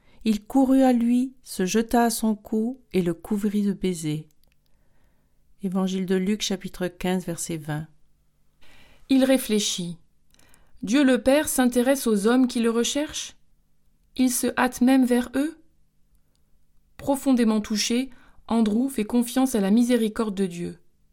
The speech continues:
Speaker 2: Il est assuré de son pardon, la paix qu'il a si longtemps recherchée le remplit. Ce texte, fondement de sa paix, ne le quittera plus.
Speaker 1: Le sang de Jésus-Christ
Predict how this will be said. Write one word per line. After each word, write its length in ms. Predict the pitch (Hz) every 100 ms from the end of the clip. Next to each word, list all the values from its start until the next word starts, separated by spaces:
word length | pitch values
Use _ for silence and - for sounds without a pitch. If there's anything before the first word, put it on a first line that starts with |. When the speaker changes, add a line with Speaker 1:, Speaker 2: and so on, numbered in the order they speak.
| _ _ - - -
Speaker 2:
Il 160 | 226 240
est 60 |
assuré 400 | 262 254 254 269
de 80 | 226
son 200 | 214 214
pardon, 480 | 220 220 196 214 254 - _ _ _ -
la 180 | 196 214
paix 360 | 208 247 269
qu'il 200 | - 214
a 80 | 208
si 200 | 208 -
longtemps 340 | 277 262 247 214
recherchée 680 | 208 208 202 - 226 233 - -
le 140 | 185
remplit. 500 | 185 196 - 170 165 _ _ _ _ _ _ _ - - - -
Ce 140 | -
texte, 540 | 233 254 277 - - -
fondement 540 | - 254 254 240 247
de 100 | 220
sa 220 | 214 220
paix, 340 | 214 220 226 - -
ne 100 | 208
le 140 | 208 214
quittera 460 | 262 302 247 202
plus. 340 | 202 180 175 - _ _ _ _ _ _ _ - _ _ -
Speaker 1:
Le 180 | 185
sang 360 | 185 - 247 262
de 120 | 254
Jésus-Christ 840 | 226 233 220 226 - - 226 226